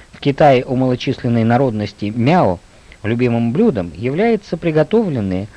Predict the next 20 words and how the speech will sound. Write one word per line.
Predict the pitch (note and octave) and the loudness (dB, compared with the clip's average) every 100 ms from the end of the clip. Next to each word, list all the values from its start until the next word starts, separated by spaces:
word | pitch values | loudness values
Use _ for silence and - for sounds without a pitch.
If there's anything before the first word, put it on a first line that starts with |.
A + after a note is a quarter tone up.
| - - - | -20 -20 -20
с | - F3 | -4 0
изыском | G#3 F#3+ - E3 D#3 F3+ | 0 -2 -2 -2 -2 -4
бамбуковые | A#2+ A#2+ B2 E3+ E3+ D#3+ E3+ | -2 0 2 0 -2 0 0
крысы | F3 G3 F3 G2+ F#2 - - - | 0 -2 -2 -4 -8 -12 -16 -12
с | G2 | 0
гарниром | A2+ A#2+ G3 G3 G#3+ | 0 2 2 0 0
из | B2+ G2 | -6 -4
молодого | F#2+ F2+ F2+ C#3+ | -4 -4 -2 -4
бамбука. | D3+ G2+ F2+ E2 - F2+ - - - - - - - - - - - - | -4 -6 -6 -10 -12 -12 -14 -20 -20 -20 -20 -20 -20 -20 -20 -20 -20 -4
Вот | C3+ D3+ | 0 2
уж | - | 2
воистину, | C3 A2+ G#2+ - G#2 | 2 2 0 -6 -6
как | G2+ G2 | -2 -4
говорится, | G#2 G#2+ E3 - C3+ | -2 -4 -4 -6 -4
на | G2+ | -4
вкус, | - D3+ - | -4 -8 -4
на | F#2+ | -6
цвет | - C3+ - | -4 -4 0
товарища | A2+ G#2 A2+ - | 2 2 -2 -4
нет. | A2+ E2+ | -4 -6